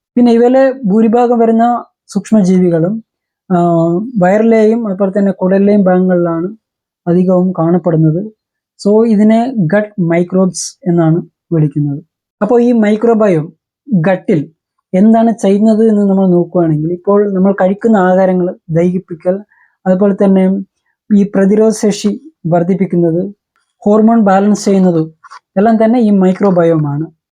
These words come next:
ഒപ്പം, ആ, നമ്മുടെ മൂഡ്, അതുപോലെ തന്നെ മനോഭാവം, സ്ട്രെസ് ലെവൽ എല്ലാം തന്നെ കൺട്രോൾ ചെയ്യുന്നതും ഇവരുടെ പണിയാണ്.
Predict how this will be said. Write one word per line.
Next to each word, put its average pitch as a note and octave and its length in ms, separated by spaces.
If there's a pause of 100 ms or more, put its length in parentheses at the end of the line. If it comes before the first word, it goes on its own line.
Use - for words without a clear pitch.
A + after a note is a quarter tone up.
ഒപ്പം, C4 440 (100)
ആ, F#3+ 400
നമ്മുടെ G#3 520 (120)
മൂഡ്, F#3 400 (200)
അതുപോലെ F#3 280 (100)
തന്നെ E3+ 280 (440)
മനോഭാവം, F3 840 (200)
സ്ട്രെസ് G3 460
ലെവൽ D#3+ 420
എല്ലാം G3+ 280
തന്നെ G#3+ 200
കൺട്രോൾ G3 280
ചെയ്യുന്നതും F#3+ 520 (640)
ഇവരുടെ F3+ 320
പണിയാണ്. E3+ 500